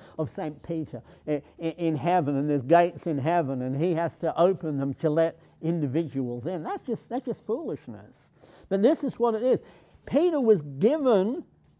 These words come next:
the keys to open the church, and we see that. Uh, if we go over to the book of Acts, we see on the day of Pentecost,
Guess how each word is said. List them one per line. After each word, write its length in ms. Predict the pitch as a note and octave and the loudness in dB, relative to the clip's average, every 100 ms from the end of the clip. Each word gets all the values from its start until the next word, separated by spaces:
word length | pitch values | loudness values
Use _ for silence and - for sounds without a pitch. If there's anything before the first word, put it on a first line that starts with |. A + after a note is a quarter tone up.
| _ _ _ _ _ _ | _ _ _ _ _ _
the 120 | F3 | -6
keys 520 | F3+ - A3 B3 A#3 - | -4 0 0 2 -4 -6
to 120 | F3+ - | -10 -2
open 540 | F3+ A3+ B3 - A#3+ A3 | 4 6 4 0 -4 -4
the 120 | E3+ - | -6 -10
church, 680 | - - C4+ E3 - - - - - - | -8 0 2 0 -2 -12 -20 -20 -20 -4
and 160 | F#3 A3 | 0 2
we 100 | A#3+ | 0
see 320 | - D4+ G4+ | -2 -2 0
that. 280 | D#3 A#2+ A2 - - - - | 0 0 -4 -16 -20 -20 2
Uh, 220 | F#3 F#3+ | 4 4
if 100 | G3+ | 2
we 60 | A#3+ | 0
go 340 | G#3 B3+ B3+ | 4 6 6
over 140 | B3+ A#3 | 4 2
to 160 | - | 0
the 100 | A#3 | 2
book 200 | A3 A#3 | 4 2
of 100 | A3 | 2
Acts, 340 | B3 B3 - - | 0 -2 -4 -6
we 120 | G3 | -6
see 300 | - A#3+ A3 - - - | -2 -2 -2 -6 -12 -2
on 120 | G3+ | 0
the 80 | G3 | 2
day 200 | A3 A3+ | 2 0
of 120 | - | -4
Pentecost, 600 | A3+ C4+ - F#3+ D#3+ | -6 -6 -8 -6 -6